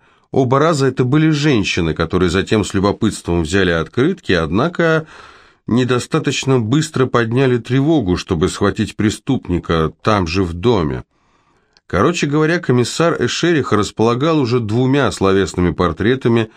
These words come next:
распространителя открыток. Правда, они почти по всем пунктам отличались друг от друга. Только в одном свидетельницы были согласны.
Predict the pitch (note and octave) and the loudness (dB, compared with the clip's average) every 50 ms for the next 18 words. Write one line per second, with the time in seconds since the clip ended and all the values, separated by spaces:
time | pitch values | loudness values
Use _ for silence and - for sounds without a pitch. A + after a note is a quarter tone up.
0 | - - _ _ _ - G2 F#2 - - - G2 - - - G2+ G2+ G2+ G2 F#2 | -20 -20 _ _ _ -2 -2 -2 -2 -2 -4 -4 -2 -2 0 2 2 2 2 0
1 | - F#2+ F#2 F#2+ F#2+ G2 F#2+ - - - F#2+ F2+ D#2+ D2 D2+ - _ _ _ _ | 0 0 2 2 2 0 -2 -4 -2 0 0 0 0 -2 -6 -12 _ _ _ _
2 | _ _ _ _ _ _ _ _ _ _ _ _ - E2+ F#2+ G#2+ B2 B2 A#2+ B2+ | _ _ _ _ _ _ _ _ _ _ _ _ -2 0 2 2 2 0 0 0
3 | C#3 C#3 C3+ - - - G2 G2+ G#2+ G2+ - A2 G2+ - - - - - B2 A2+ | 0 0 0 -2 -2 0 0 2 2 2 0 -2 -2 -2 -6 -10 -6 -4 -4 -2
4 | - G#2+ G2 - - - A2+ G#2 F#2+ D#2+ - - G2+ G2+ F2+ F2 - - B2 C3 | 0 0 -2 -2 -2 0 0 0 0 0 0 0 0 0 0 0 -2 -2 0 0
5 | - - G#2 F2+ - A2 G#2+ - - G#2 F#2+ F#2 G2 F#2+ F2+ G2 G2 F#2+ - - | 0 -2 -4 -2 -2 -4 -4 0 0 0 2 2 0 0 -2 -2 -2 -2 0 0
6 | A2 A2 A2+ G#2+ A2 G#2 F#2+ E2+ C#2+ C#2+ C#2 B1+ - - _ _ _ _ _ _ | -2 -2 -2 -2 0 0 0 0 0 -2 -4 -6 -8 -12 _ _ _ _ _ _
7 | _ _ - A#2 B2 B2 - C3+ C3 B2+ - - A2+ A2+ C3 C3 B2 B2+ C#3 C#3+ | _ _ 0 0 0 2 2 2 2 2 0 0 0 0 0 2 0 0 0 2
8 | A#2 G2 E2 - - - G2+ F#2 F2+ E2+ - F#2 F2+ F2+ F2+ F2+ E2 - - G2 | 2 0 -2 -4 -4 -4 -2 -2 -2 -2 0 0 2 4 2 2 0 -2 -4 -4
9 | F2 D#2 F2 F2+ F2 E2 - F#2+ F2+ D#2+ F2 F2 F2+ F2 E2 - - - E2+ D2+ | -2 0 0 0 0 0 -2 -2 -2 0 0 2 2 0 0 -2 -4 -2 -2 -2
10 | C#2+ | -2